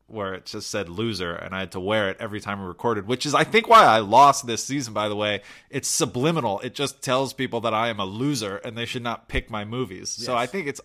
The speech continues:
Speaker 1: it's in effect cheating.
Speaker 2: I'm giving you three, three kinda tiny punishments
Speaker 1: Okay.
Speaker 2: for the three-peat. And the third one, I'm going back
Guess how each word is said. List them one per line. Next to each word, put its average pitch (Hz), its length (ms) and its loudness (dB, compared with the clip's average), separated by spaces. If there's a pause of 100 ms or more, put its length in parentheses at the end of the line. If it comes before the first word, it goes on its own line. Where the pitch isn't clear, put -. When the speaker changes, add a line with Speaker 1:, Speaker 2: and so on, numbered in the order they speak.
(200)
Speaker 1:
it's 147 240 -12
in 165 140 -6
effect 156 420 -8
cheating. 120 460 -6 (520)
Speaker 2:
I'm 170 180 -6
giving 226 240 -6
you 208 120 -4
three, 208 420 -6 (260)
three 220 360 -10
kinda 185 300 -6
tiny 185 540 -8
punishments 202 640 -12 (320)
Speaker 1:
Okay. 113 200 -10
Speaker 2:
for 107 120 -2
the 113 60 -4
three-peat. 190 580 -6 (840)
And 143 100 -10
the 143 60 -12
third 185 340 -2
one, 151 300 -10 (200)
I'm 123 120 -18
going 135 240 -10
back 123 300 -10